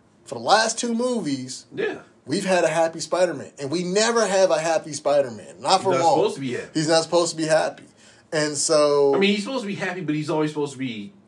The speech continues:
Speaker 2: getting messed up.
Speaker 1: Yeah.
Speaker 2: He's always supposed to strive to do something.
Speaker 1: Right.
Speaker 2: But he always gets tore up in the end. He's a very unlucky
Speaker 1: Right.
Speaker 2: Spider-Man.
Speaker 1: Yeah, he's always an unlucky Spider-Man. You know, it's like you never wanna be Spider-Man by the end of,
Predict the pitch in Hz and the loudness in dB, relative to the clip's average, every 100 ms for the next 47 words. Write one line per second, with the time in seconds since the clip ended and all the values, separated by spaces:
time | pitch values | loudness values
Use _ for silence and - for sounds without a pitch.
0 | _ 113 123 127 - 135 113 - _ - | _ -14 -8 -8 -6 -6 -8 -10 _ -6
1 | 147 120 135 185 185 165 131 110 101 - | -2 0 2 2 0 -4 -6 -12 -14 -6
2 | 151 160 151 113 104 101 85 80 82 _ | -2 0 0 -4 -8 -10 -12 -16 -20 _
3 | _ - 113 98 127 117 135 127 120 120 | _ -10 -8 -4 0 2 2 2 2 -2
4 | - - - 151 135 113 113 117 110 127 | -8 -16 -4 4 4 4 -2 -6 -6 -6
5 | 110 107 123 113 127 107 120 147 170 214 | -8 -2 0 0 -6 -8 -6 -8 0 4
6 | - 160 - 143 131 135 143 139 127 120 | 4 0 -8 -4 -2 2 4 4 4 -4
7 | 123 117 110 101 - 82 69 - 120 135 | -8 -8 -10 -14 -12 -12 -12 -18 -12 -2
8 | 143 135 135 123 120 123 156 156 147 135 | -2 -2 -6 -6 -6 -4 -2 0 0 -2
9 | 123 117 123 117 107 101 104 101 98 104 | -6 -6 -4 -4 -6 -10 -10 -10 -10 -14
10 | 98 101 92 | -12 -14 -14